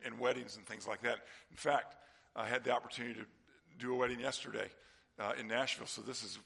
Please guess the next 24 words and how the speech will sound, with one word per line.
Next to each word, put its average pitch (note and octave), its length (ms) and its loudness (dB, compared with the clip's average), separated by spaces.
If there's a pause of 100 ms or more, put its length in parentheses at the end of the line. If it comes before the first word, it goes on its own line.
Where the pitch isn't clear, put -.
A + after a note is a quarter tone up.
(200)
really, A#2 240 -4 (600)
um, G#2+ 160 -4 (1000)
not A#2+ 280 -2
far B2 260 2
in A2 60 -4
my G#2+ 100 2
memory A2+ 300 -4
bank, G#2 200 -4
so A2 120 -4
I G#2 40 0
can G2+ 140 -8
remember A2 300 -8
it. F2 60 -12 (460)
Um, A2+ 220 2 (2250)
it D#3+ 120 0
is F#3 160 -4
a, C3 220 -4
a - 20 -6 (160)
miracle C#3 520 -6
of - 100 -16
God G#2 420 -6 (2500)
that G#2 80 -4
he D#3+ 340 -10 (160)
grows B2+ 640 -2